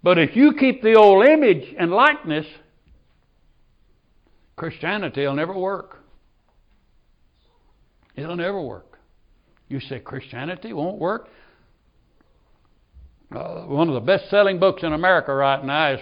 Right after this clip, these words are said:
from a religious man who said that people were, had quit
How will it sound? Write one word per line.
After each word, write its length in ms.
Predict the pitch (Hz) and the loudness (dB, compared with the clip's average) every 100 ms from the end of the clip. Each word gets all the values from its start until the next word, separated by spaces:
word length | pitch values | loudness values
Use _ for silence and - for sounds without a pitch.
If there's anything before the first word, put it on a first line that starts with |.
| - | -6
from 200 | 156 143 | -6 -4
a 120 | 131 | -6
religious 540 | 131 147 180 143 143 | -6 -6 -6 -8 -10
man 320 | 143 147 156 - _ _ _ _ _ _ _ | -8 -6 -6 -8 _ _ _ _ _ _ _
who 200 | 156 156 | -4 -4
said 360 | - 202 160 123 | -2 0 0 -2
that 180 | 143 165 | -8 -6
people 480 | 196 160 151 - - | -8 -6 -8 -8 -10
were, 160 | 131 | -8
had 240 | 123 143 - | -6 -8 -6
quit 420 | 185 160 - | -4 -4 -6